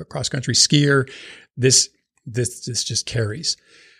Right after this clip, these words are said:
A-, and this is largely attributable in, in the early stages to a decrease in blood volume and therefore the delivery to the working muscles.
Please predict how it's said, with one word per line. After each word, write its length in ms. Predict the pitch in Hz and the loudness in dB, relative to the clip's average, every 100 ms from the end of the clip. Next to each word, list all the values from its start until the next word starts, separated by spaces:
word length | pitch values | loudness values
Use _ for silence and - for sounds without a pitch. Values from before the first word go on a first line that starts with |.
| _ - | _ -4
A-, 200 | 135 156 | -2 2
and 180 | 139 | 4
this 120 | 135 - | 4 4
is 120 | 127 | 4
largely 400 | 135 156 165 185 | 4 4 4 2
attributable 560 | - 165 143 123 113 117 | 2 4 4 2 2 0
in, 140 | 117 | 0
in 200 | 139 131 | 0 0
the 60 | 127 | 0
early 280 | 143 151 | 0 2
stages 560 | 135 - 143 139 117 110 | 2 2 2 2 0 -2
to 180 | - 127 | 0 0
a 40 | |
decrease 460 | 110 117 113 127 - | 0 -2 0 0 0
in 100 | 117 | -2
blood 260 | 104 113 101 | -2 -2 0
volume 340 | 107 107 101 | -2 -4 -4
and 80 | 107 | -2
therefore 280 | 113 - 117 | -2 0 0
the 100 | 107 | 0
delivery 500 | 107 113 110 110 107 | 0 0 0 -2 -4
to 120 | 117 | -4
the 80 | 107 | -2
working 340 | 107 - 107 | -2 -2 -4
muscles. 460 | 107 98 65 - | -2 -2 -2 -6